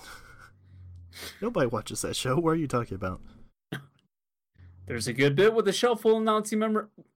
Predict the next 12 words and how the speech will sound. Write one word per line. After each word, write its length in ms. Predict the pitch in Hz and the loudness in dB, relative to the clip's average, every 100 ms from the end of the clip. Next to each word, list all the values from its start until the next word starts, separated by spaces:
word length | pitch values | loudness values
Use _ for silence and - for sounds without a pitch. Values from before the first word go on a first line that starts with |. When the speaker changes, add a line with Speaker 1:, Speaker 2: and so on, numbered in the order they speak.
| _ _ _ - | _ _ _ -2
Speaker 2:
Watch 220 | 165 226 | 0 0
Santa 300 | - 262 240 | -2 -4 -4
Clarita 420 | - 233 226 202 | 0 0 2 2
Diet. 360 | 156 120 107 - - | 2 2 0 -6 -8
Speaker 1:
The 180 | 113 110 | -4 0
young 280 | 123 147 | 2 2
single 380 | 139 139 135 139 | 0 -2 -2 0
Hitler. 380 | 131 - 101 - - | -2 -4 -6 -10 -12
Speaker 2:
<laughs> 40 | - - _ _ _ _ _ _ - - 139 - | -20 -20 _ _ _ _ _ _ -20 -12 -10 -6
Speaker 1:
So 240 | - 208 | -2 2
Speaker 2:
That's 240 | 202 120 - | 2 0 0
right. 340 | 160 156 117 | 0 0 -8